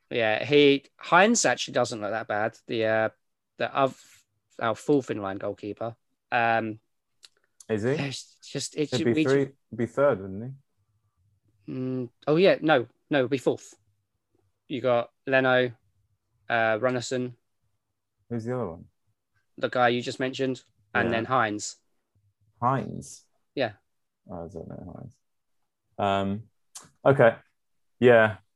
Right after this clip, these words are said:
Speaker 2: So that was the, that was the first goal. Um, what happened with the second goal? As I
Speaker 1: Just
Speaker 2: said, I've
Speaker 1: poor,
Speaker 2: not, I've not seen
Speaker 1: just,
Speaker 2: it, so.
Speaker 1: just poor marking. It's just, I know we've just hired, it's the same as the Rangers game. I know we've just hired a set piece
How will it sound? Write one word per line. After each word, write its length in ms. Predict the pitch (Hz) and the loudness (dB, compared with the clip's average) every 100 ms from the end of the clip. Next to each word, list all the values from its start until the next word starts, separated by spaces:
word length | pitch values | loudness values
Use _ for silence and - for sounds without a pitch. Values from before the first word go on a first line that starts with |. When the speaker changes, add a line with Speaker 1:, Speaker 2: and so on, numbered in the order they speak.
| _ _ | _ _
Speaker 2:
So 120 | 123 | 4
that 140 | 139 | 6
was 140 | 135 131 | 6 4
the, 180 | 131 123 | 4 4
that 140 | 131 | 2
was 100 | 120 | 0
the 80 | 117 | -4
first 340 | 123 120 117 - | 0 2 2 2
goal. 360 | 107 110 110 _ _ _ | 2 0 -4 _ _ _
Um, 540 | 101 101 101 95 95 95 _ _ _ _ _ | -8 -6 -4 -6 -8 -12 _ _ _ _ _
what 100 | 135 | 6
happened 140 | 135 143 | 6 4
with 80 | 135 | 2
the 60 | |
second 300 | - 139 131 | 2 2 2
goal? 260 | 98 87 92 - | 0 0 -2 -8
As 80 | 98 | -4
I 20 | |
Speaker 1:
Just 80 | 95 | 4
Speaker 2:
said, 100 | 98 | 6
I've 40 | |
Speaker 1:
poor, 80 | 98 | 6
Speaker 2:
not, 160 | 117 110 | 4 0
I've 120 | 110 113 | -4 -2
not 180 | 117 | -2
seen 140 | - 104 | -2 -2
Speaker 1:
just, 160 | 95 | -2
Speaker 2:
it, 140 | 95 104 | -8 -10
so. 120 | 95 | -8
Speaker 1:
just 100 | 92 | -4
poor 180 | - 123 | 2 2
marking. 540 | 110 139 - 117 104 | 4 2 2 -2 -4
It's 360 | 107 120 113 - | -4 -4 -4 -4
just, 420 | 143 127 - - - - | -2 -2 -4 -8 -8 0
I 100 | 127 | 4
know 180 | 147 | 6
we've 160 | 147 135 | 6 4
just 180 | 139 - | 0 0
hired, 260 | 139 131 | 4 4
it's 220 | 131 127 - | 2 -4 -6
the 100 | 135 | -6
same 360 | - 156 147 | 0 4 4
as 120 | 127 110 | 2 0
the 100 | 123 | 2
Rangers 340 | 131 127 113 | 4 2 -2
game. 240 | 110 107 | -2 -2
I 80 | 110 | -2
know 160 | 135 143 | 2 2
we've 100 | 123 | 2
just 160 | 127 - | -2 -2
hired 280 | 127 120 | 2 2
a 40 | 117 | 2
set 260 | - 165 | 0 0
piece 260 | - 143 - | 0 -2 -2